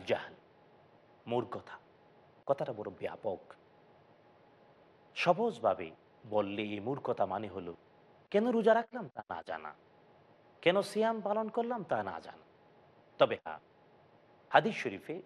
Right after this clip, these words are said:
এই জাহলুনের ব্যাখ্যায় যেন বলা হয়েছে দুইটি জিনিস, একটি হলো গালিগালাজ আর একটি হলো মারামারি।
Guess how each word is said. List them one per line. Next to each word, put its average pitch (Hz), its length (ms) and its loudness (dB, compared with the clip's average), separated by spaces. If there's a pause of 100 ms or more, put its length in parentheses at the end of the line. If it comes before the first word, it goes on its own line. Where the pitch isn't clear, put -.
এই 120 100 -2
জাহলুনের 170 600 0
ব্যাখ্যায় 127 420 2
যেন 95 200 -4
বলা 92 220 4
হয়েছে 92 240 0
দুইটি 104 360 -6
জিনিস, 87 300 -12 (760)
একটি 147 220 -2
হলো 107 160 0
গালিগালাজ 139 760 4 (540)
আর 120 140 4
একটি 113 240 -6
হলো 95 200 -6
মারামারি। 87 580 -8